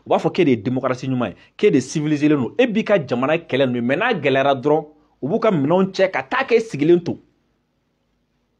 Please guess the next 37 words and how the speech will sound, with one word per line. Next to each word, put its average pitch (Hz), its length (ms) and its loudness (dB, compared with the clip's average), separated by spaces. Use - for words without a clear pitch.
Faransi 123 300 -4
filɛ 190 180 0
nin 180 60 2
ye 143 40 0
sisan 151 180 -4
ka 107 120 -6
taa 202 320 -4
Nigérien 208 460 2
minnu 165 180 -2
tun 156 80 -6
bɛ 131 160 0
baara 160 240 0
kɛ 170 140 -10
a 113 100 -2
bolo 135 220 0
a 120 60 0
ka 113 80 -4
ambassade 139 400 -2
kɔnɔna 110 280 -4
la, 87 120 -8
ani 139 160 2
Nigérien 214 400 2
minnu 170 280 -2
jɛra 127 240 0
ka 104 120 -2
Niger 127 340 -2
saboter, 101 480 -6
ani 135 160 0
Nigérien 190 340 2
minnu 160 240 -6
jɛra 127 240 0
ka 120 120 -4
fɛn 160 340 -4
bɛɛ 120 160 2
da 117 160 -2
Niger 131 420 0
kan. - 140 -12